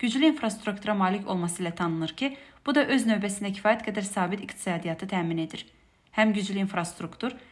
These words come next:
həm də sabit iqtisadiyyat birləşdirici qüvvələrdir. Bir xalq olaraq onlar da cəngəllikləri qorumağa sadiqdirlər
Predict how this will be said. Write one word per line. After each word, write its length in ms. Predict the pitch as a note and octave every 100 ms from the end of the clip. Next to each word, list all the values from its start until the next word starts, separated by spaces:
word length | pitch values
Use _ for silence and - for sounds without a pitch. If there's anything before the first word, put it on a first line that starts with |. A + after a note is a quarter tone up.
| -
həm 160 | C4+
də 80 | C#4
sabit 400 | C4+ A3+ G#3+ A3
iqtisadiyyat 640 | - - G3+ E3+ G3 A3+ A#3
birləşdirici 520 | A3+ A3+ G3+ G3 F#3+
qüvvələrdir. 600 | E3+ E3 E3 D#3+ - - - _ _ _ -
Bir 160 | E4
xalq 240 | - C#4 A#3
olaraq 300 | G#3 F3+ F3+ -
onlar 320 | G#3+ B3+ C4+
da 80 | A3+
cəngəllikləri 720 | G#3+ G3 F#3 F3+ F#3 F3+ F#3+
qorumağa 360 | F3+ E3 D#3+ F#3
sadiqdirlər 640 | F#3+ D#3+ E3 - E3 -